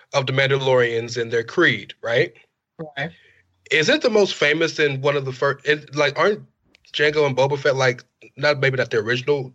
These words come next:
Speaker 1: Mandalorians, but, like, the first ones we've ever seen?
Speaker 2: They're
Speaker 1: And
Speaker 2: the
Speaker 1: the,
Speaker 2: first
Speaker 1: and
Speaker 2: ones you
Speaker 1: the
Speaker 2: see, yeah, in the armor and the look, and they also, s-, if you look at kind of this Mandalorian clannish creed,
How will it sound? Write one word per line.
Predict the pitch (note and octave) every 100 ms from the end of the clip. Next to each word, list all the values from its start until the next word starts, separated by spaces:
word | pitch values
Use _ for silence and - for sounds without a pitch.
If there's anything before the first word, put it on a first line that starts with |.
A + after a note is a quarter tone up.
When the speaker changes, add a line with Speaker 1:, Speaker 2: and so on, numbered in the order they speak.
| _
Speaker 1:
Mandalorians, | C3+ C3+ C#3 D3 D3+ C#3
but, | B2+
like, | B2+ A#2+ - - _ _ _ _ _ _ _ _ _
the | B2
first | D3+ D3+ -
ones | D3
we've | C3+
ever | C#3 B2+
seen? | B2+ C#3+ C#3+ D#3 _ _ _ _ _ _
Speaker 2:
They're | -
Speaker 1:
And | A3
Speaker 2:
the | A3
Speaker 1:
the, |
Speaker 2:
first | A#3+ A#3
Speaker 1:
and | A3+
Speaker 2:
ones | G#3+
you | F#3+
Speaker 1:
the |
Speaker 2:
see, | F3 G#3+ G#3 G3+ G3
yeah, | F3 D3+
in | D#3 E3
the | E3+
armor | E3 F3+ F3+ F3+
and | E3
the | D#3
look, | D#3+ E3 D#3+ D#3+
and | D#3+
they | D3+
also, | D3+ D#3+ F3+
s-, | D#3 - -
if | E3 D#3+ D3+
you | D#3+ D#3
look | E3+ E3+
at | D#3+
kind | E3 D#3+
of |
this | D3+ D3
Mandalorian | D3 D#3 D3+ D3+ D3 C#3+ C3+
clannish | - D#3+ D3 C3
creed, | - A3+ G3 E3+